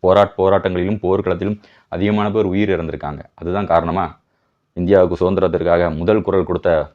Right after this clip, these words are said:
வரிசையில முதல் ஆளாக நின்றது குற்றமா? நேதாஜி சுபாஷ் சந்திர போஸ் சண்டைக்கு ஆள் வேணும்னு கேட்கும்போது பசுமன் முத்துராமலிங்க தேவர் மொத்தமா அங்க இருந்து, "இந்த மக்கள் எல்லாம் அங்க போய் சண்டை போடுங்க, இங்க இருந்து சண்டை போடாதீங்கப்பா, நாட்டுக்காக போய் சண்டை போடுங்க," அப்படின்னு சொல்லி அனுப்புனது குத்தமா?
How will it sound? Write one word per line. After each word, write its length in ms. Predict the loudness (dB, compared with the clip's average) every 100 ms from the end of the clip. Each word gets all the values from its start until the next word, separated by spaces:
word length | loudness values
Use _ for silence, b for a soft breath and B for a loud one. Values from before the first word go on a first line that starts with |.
| -8
வரிசையில 400 | -8 -4 -2 -2
முதல் 180 | -2 0
ஆளாக 300 | 2 4 2
நின்றது 500 | -2 -2 -2 -2 -6 _ _ _ _ _ _ _ _ _ -6
குற்றமா? 400 | -4 -4 -6 -10 -10
நேதாஜி 320 | -4 0 0
சுபாஷ் 240 | 0 0
சந்திர 240 | 0 -2 -2
போஸ் 100 | -2
சண்டைக்கு 320 | -2 -2 0
ஆள் 160 | 0 0
வேணும்னு 180 | 0
கேட்கும்போது 460 | -2 0 0 0 -4 _ _
பசுமன் 300 | -6 -4 -4
முத்துராமலிங்க 360 | 0 0 0
தேவர் 220 | 0 0 -2
மொத்தமா 260 | -4 -4
அங்க 220 | -4 -2
இருந்து, 220 | -2 -2 -4
"இந்த 140 | -2
மக்கள் 240 | -2 0
எல்லாம் 280 | 0 0 -2 b b b b
அங்க 180 | -6 0
போய் 120 | 2
சண்டை 200 | 2 2
போடுங்க, 220 | 2 0
இங்க 180 | 0 0
இருந்து 200 | 0 0
சண்டை 140 | 0 2
போடாதீங்கப்பா, 420 | 2 2 0 2
நாட்டுக்காக 400 | 2 0 0 0
போய் 100 | -2
சண்டை 200 | 0 0
போடுங்க," 280 | 0 -4 -10 _
அப்படின்னு 200 | -6 -4
சொல்லி 180 | -2 -4
அனுப்புனது 520 | -4 -6 -4 -4 -6 -4
குத்தமா? 280 | -4 -4